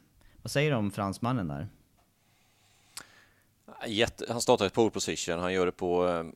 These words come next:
Speaker 2: på fältets, eh, på papperets sätt sämsta hoj. Eh, han blir trea med en bestraffning. Det, det är ju, det är ju succé på ett sätt.
Speaker 1: Ja, det är
Speaker 2: Det,
Speaker 1: det.
Speaker 2: det, det är ju inget annat.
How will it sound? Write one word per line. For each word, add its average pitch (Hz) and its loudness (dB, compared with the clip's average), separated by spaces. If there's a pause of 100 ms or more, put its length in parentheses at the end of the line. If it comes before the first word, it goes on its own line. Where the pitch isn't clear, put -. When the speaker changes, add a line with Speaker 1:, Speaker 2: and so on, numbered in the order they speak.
(160)
Speaker 2:
på 87 -2
fältets, - 0
eh, 87 0 (320)
på 104 -2
papperets 98 0
sätt 95 -2
sämsta 87 -4
hoj. 82 0 (580)
Eh, 82 0 (120)
han 104 -2
blir 85 0
trea 90 -4 (140)
med 101 0
en 87 -4
bestraffning. - -8
Det, 90 0
det 85 -2
är 78 -4
ju, 78 -6 (180)
det 92 -2
är 98 2
ju 127 -2
succé - -6 (120)
på 113 -2
ett 95 -2
sätt. - -4
Speaker 1:
Ja, - -8 (240)
det 95 -4
är - 0
Speaker 2:
Det, 92 -4
Speaker 1:
det. 82 -2
Speaker 2:
det, 95 -10
det 101 0
är 87 0
ju 90 -4
inget 107 -6
annat. 95 -8